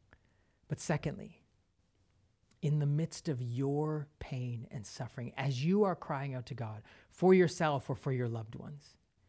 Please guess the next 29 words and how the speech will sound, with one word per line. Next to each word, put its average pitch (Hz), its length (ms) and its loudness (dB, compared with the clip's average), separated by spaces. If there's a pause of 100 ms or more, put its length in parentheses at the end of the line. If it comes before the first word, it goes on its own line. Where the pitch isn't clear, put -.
(420)
boldly, 165 1000 10
yes, 175 260 4
boldly 196 460 8
pray, 147 260 2
"God, 131 400 4
change 135 400 0
this." - 360 -14 (280)
You 165 120 4
can 220 120 6
do 202 140 10
that, 135 240 0 (460)
but 143 240 0
also 156 460 2
add 117 220 -4
this 117 220 -6
to - 120 -8
your 117 120 -4
prayers. 117 480 -12
"God, 104 340 -6 (400)
use 107 360 -4
this. - 380 -20 (880)
God, 147 180 4
use 214 360 12
this. - 300 -12
You 269 320 12
used 269 440 8
the 226 80 8
cross, 196 640 4 (880)
the 170 120 2